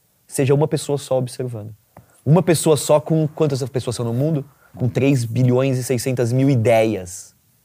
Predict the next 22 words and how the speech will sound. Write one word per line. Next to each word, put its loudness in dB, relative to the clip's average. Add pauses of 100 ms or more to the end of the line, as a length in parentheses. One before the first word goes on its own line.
(300)
Imagina 0
um 0
ser -2
muito 2
eva-, 4
avançado, 0 (320)
que -6
cada 4
ideia 6
que -2
ele 2
tem -4
se -10
materializa 0
numa -4
pessoa, -4
ou -4
seja, -2
assim, -4
numa, 0
numa 2
história. 4